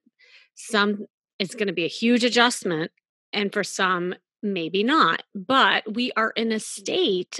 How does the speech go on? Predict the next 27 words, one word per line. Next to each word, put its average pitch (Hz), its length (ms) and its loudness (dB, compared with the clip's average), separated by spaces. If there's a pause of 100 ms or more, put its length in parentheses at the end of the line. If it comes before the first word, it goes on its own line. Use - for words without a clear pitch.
of 202 180 -2
recalibration. 180 1500 -4
I 202 120 -4
call 311 280 -2
it 339 100 -2
the 240 60 0
pendulum 175 560 -4
effect. - 500 -8 (240)
I've 196 120 -6
talked 254 240 0
about 180 200 0
this 175 200 -6
before, 175 520 -2
but 160 300 -4 (480)
this 262 160 -4
is 208 140 -4
a 202 160 -2 (120)
perfect 240 540 -4
example 156 840 -6
of 156 520 -4
what 175 320 -8
this - 180 -6
effect - 360 -10
is 165 120 -8
all 160 200 -10
about. 202 480 0
Dating 226 640 2